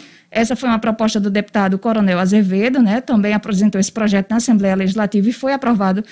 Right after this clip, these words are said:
por unanimidade lá dos parlamentares. E a lei prevê que as academias e clubes deverão observar o distanciamento mínimo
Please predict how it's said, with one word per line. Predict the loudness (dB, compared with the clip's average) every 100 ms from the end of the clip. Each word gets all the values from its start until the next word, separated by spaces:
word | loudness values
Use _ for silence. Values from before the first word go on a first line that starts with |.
| -20 -20 -8
por | 0
unanimidade | 2 4 2 2 0 0 0
lá | 0
dos | -2 -4
parlamentares. | -2 0 2 0 0 -2 -2 -6 _ -20 -10
E | -4
a | -2
lei | 0 -2
prevê | -2 -2 0 -2
que | -2
as | -2
academias | -2 0 2 2 2
e | -2
clubes | -4 -2 0 2
deverão | 2 2 2 0
observar | 0 -2 0 0
o | 0
distanciamento | 0 0 0 0 0 0
mínimo | 0 0 0 -4